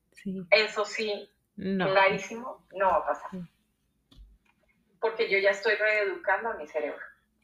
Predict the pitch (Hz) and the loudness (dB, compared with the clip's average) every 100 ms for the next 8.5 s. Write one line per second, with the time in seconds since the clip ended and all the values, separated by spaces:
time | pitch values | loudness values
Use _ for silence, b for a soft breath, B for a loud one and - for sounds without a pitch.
0 | _ - - _ _ _ _ _ _ _ | _ -20 -20 _ _ _ _ _ _ _
1 | _ _ _ _ _ _ _ _ - - | _ _ _ _ _ _ _ _ -20 -20
2 | _ _ - - 220 185 185 175 170 185 | _ _ -16 -2 4 4 2 -4 -4 -4
3 | 175 - 208 196 180 170 175 180 170 160 | -4 -2 -4 -2 -2 -2 -4 -2 -2 -2
4 | 180 - - 151 151 - - 185 - - | -2 -4 -6 -6 -6 -2 0 0 -2 -16
5 | _ _ _ 202 196 226 - - _ _ | _ _ _ 2 4 2 0 -14 _ _
6 | _ _ _ - 220 240 247 294 285 294 | _ _ _ -2 0 0 2 2 2 2
7 | 302 - 208 - 226 208 196 185 - 202 | 0 2 -2 -4 -6 0 2 4 6 6
8 | 226 208 - - - | 4 0 0 -6 -20